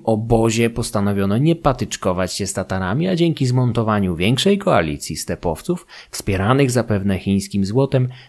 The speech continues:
prędko udało się zagnać pokonanych w otwartej walce do ufortyfikowanego obozu. Najniższą jednostką organizacyjną w stepie była rodzina, tak zwany au.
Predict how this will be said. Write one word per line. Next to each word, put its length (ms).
prędko 480
udało 380
się 160
zagnać 460
pokonanych 640
w 80
otwartej 460
walce 400
do 200
ufortyfikowanego 1160
obozu. 500
Najniższą 640
jednostką 540
organizacyjną 720
w 60
stepie 340
była 440
rodzina, 500
tak 140
zwany 360
au. 600